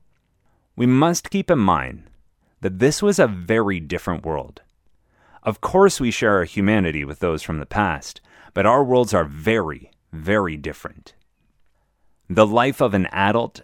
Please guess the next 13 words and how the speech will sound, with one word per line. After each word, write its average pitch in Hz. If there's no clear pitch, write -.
and 98
a 85
child 110
in 85
Prussia 120
in 95
the 92
late 101
seventeen 104
hundreds, 104
early 104
eighteen 101
hundreds 101